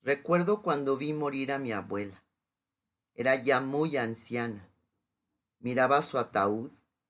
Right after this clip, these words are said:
y pensaba que no quería que la muerte se marchase tan pronto. ¿Cuántos deseos tenía ella aún? Su problema era encontrar la fuerza para emprenderlos y ya no tenía esa fuerza.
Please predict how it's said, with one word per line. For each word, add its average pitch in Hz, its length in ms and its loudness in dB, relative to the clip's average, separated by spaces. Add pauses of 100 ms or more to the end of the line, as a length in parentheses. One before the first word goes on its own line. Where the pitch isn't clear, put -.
(100)
y 123 100 -10
pensaba 135 600 -2
que 131 140 -2
no 151 320 0
quería 135 400 -2
que 131 100 -6
la 113 140 -2
muerte 113 400 -4
se 117 180 -10
marchase 107 640 -6
tan 92 280 -6 (100)
pronto. 87 340 -6 (1200)
¿Cuántos 135 500 2
deseos 123 480 0
tenía 117 380 -2
ella 113 320 0
aún? 101 360 -8 (560)
Su - 280 -10
problema 120 540 0
era 127 100 -2
encontrar 117 580 -4
la 110 160 0
fuerza 135 640 -4
para 98 180 -4
emprenderlos 104 1000 -6 (320)
y 117 160 -8
ya 131 180 0
no 131 220 -2
tenía 110 400 -2
esa 98 220 -8
fuerza. - 520 -12